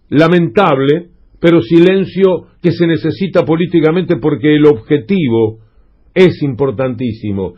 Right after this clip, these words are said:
y es de una enorme trascendencia en la Argentina. Hasta ahí vamos bien.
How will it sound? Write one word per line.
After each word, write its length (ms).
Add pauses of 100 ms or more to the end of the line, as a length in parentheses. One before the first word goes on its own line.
(120)
y 180
es 60
de 80
una 260
enorme 460
trascendencia 760
en 80
la 100
Argentina. 680 (480)
Hasta 240
ahí 140
vamos 300
bien. 380